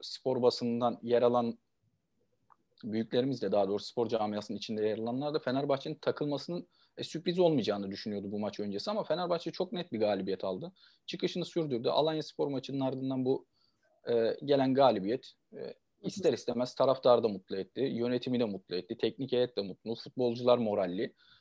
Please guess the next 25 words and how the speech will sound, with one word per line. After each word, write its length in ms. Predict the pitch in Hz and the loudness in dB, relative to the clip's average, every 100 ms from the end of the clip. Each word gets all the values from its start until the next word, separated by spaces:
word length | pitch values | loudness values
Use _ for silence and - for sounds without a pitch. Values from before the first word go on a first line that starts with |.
| _ | _
E, 80 | - | -6
üst 260 | 196 190 - | -4 -4 -4
üste, 240 | 147 - 147 - | -2 0 0 -2
üstüne 320 | 143 - 170 | -8 -6 -4
üst 220 | 160 - - - | -2 -4 -10 -2
koyarak 440 | 147 147 131 120 - | 4 8 8 4 0
gidiyor 380 | 139 104 101 - _ _ _ _ | -2 0 -2 -6 _ _ _ _
Fenerbahçe. 720 | 123 123 110 101 - 160 139 | 2 4 6 4 0 -4 -2
E, 140 | 139 135 | 0 2
Ankara 380 | 165 170 151 | 2 4 4
Gücü 200 | 135 123 | 4 2
maçıyla 420 | 135 127 139 127 120 | 0 0 0 2 2
da 180 | 151 - _ _ _ | 0 -2 _ _ _
eğer 300 | 135 151 156 | 4 4 4
ki 160 | - 127 | 2 6
derbiden 480 | 127 127 120 110 101 _ _ _ - - | 6 6 4 2 -2 _ _ _ -16 -6
Beşiktaş 520 | 123 123 - 143 117 | 0 0 2 0 4
galibiyeti 460 | 127 113 110 107 - | 4 4 2 -4 -6
çıkmazsa 460 | - 147 117 156 | -6 -4 -2 -2
Fenerbahçe 560 | 151 139 147 127 117 131 | 0 2 2 2 2 0
önümüzdeki 420 | 135 131 127 131 | 0 0 0 4
hafta 240 | 113 - | 4 4
liderliği 520 | 160 139 120 113 139 139 | 2 4 4 6 6 4
ele 120 | 131 | 4
geçirir. 440 | 113 - 85 - | 2 -2 -8 -10